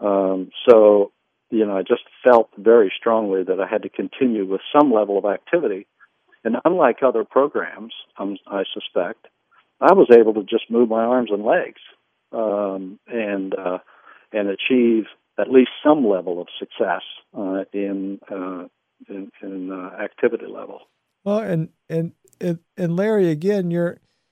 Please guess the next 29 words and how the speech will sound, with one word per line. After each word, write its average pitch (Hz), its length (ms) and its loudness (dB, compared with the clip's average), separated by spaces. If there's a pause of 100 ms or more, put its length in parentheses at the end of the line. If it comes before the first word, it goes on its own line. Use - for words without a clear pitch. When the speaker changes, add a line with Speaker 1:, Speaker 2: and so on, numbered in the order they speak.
(220)
Speaker 2:
you're, 170 320 -2
um, 156 420 -4
you 170 120 -6
know, 165 100 0
you're 165 160 -2
being 190 260 0
very 202 300 0
understated. 180 800 -2
To 180 100 -4
lose 220 480 -2
twenty-one 202 880 -4
pounds 185 480 -4
of 156 160 -6
fat 156 480 -4 (680)
with 156 220 -2
a, 160 200 -2 (500)
with 160 260 -4 (200)
only 214 340 0
being 196 260 -2
able 190 280 -2
to - 160 -6
do 170 400 -2
a 165 100 -6
limited 170 540 -2
amount 165 520 -6
is 156 200 -2
an 165 100 -2
extraordinary 151 840 -4
accomplishment. 175 760 -10